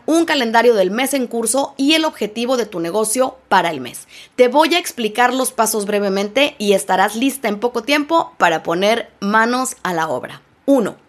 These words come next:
marca en el calendario las fechas especiales que debas respetar.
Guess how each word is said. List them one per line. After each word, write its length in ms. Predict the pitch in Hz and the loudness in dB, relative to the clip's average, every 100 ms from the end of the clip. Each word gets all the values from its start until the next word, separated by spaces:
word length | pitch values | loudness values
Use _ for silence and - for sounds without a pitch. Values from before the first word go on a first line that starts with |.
| - _ _ - | -20 _ _ 0
marca 500 | 240 294 339 339 370 | 4 6 4 2 2
en 100 | 359 | 2
el 120 | 330 | 2
calendario 800 | 220 185 185 214 214 247 294 294 | 0 0 2 2 2 2 0 2
las 300 | 208 208 - | 2 2 0
fechas 420 | 269 277 302 311 | -2 0 0 -4
especiales 680 | 302 - 170 - 214 226 240 | -4 -6 -8 2 2 2 0
que 160 | - 185 | -2 2
debas 340 | 190 196 196 | 4 4 2
respetar. 580 | 202 196 - 147 143 | -4 -4 -8 -8 -10